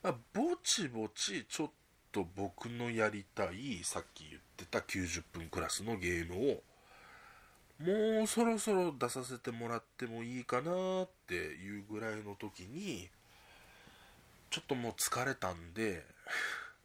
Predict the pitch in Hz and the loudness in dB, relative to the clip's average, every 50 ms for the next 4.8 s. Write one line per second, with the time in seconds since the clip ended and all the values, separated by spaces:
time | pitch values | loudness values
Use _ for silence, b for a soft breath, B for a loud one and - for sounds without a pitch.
0 | _ _ _ _ _ _ - _ _ _ _ - - - - _ - - - - | _ _ _ _ _ _ -20 _ _ _ _ -20 -20 -20 -20 _ -20 -18 -8 -4
1 | - 110 - - 104 101 98 90 85 76 - - - - - 101 101 107 110 107 | -4 -4 0 0 2 4 4 4 2 0 -2 -10 -8 -4 0 2 2 2 2 0
2 | 101 101 110 110 110 104 98 92 85 85 85 85 85 87 90 85 85 _ _ - | 0 2 0 0 0 0 -4 -6 -6 -6 -2 -2 -2 -2 -2 -6 -10 _ _ 0
3 | 123 110 90 80 - - _ _ _ _ _ B B B B B B B B B | 0 0 0 0 -4 -10 _ _ _ _ _ B B B B B B B B B
4 | B B B B B B B _ - 98 90 87 85 85 82 82 | B B B B B B B _ -6 -4 -2 -2 -2 -2 -2 -4